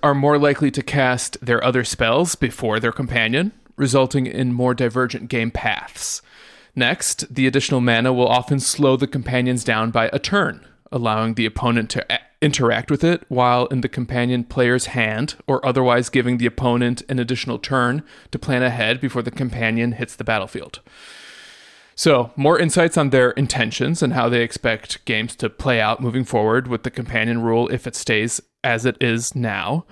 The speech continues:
Anyone wanna react here or think they may be even,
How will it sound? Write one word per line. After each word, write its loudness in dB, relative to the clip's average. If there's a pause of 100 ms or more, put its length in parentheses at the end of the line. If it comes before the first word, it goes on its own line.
(1300)
Anyone 2
wanna 0
react 0
here 2
or -2
think -4
they 0
may 0
be -4
even, -8